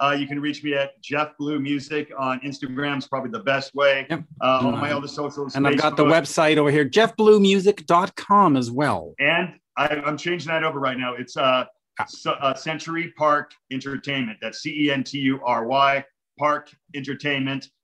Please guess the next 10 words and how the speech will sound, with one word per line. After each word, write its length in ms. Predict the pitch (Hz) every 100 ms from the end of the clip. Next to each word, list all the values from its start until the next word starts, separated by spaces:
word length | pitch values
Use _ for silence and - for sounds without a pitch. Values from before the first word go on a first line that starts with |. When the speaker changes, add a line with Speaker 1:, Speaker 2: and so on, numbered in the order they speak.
| _ -
Speaker 1:
at 160 | 123
s-, 280 | - - - 110
s-, 140 | - 143
uh, 420 | 127 123 117 113 - _ _ _ _
dot 260 | 101 135 120
com, 320 | 131 120 87
but 120 | 87 123
it's 100 | -
century 280 | 143 143 127
park 260 | 131 120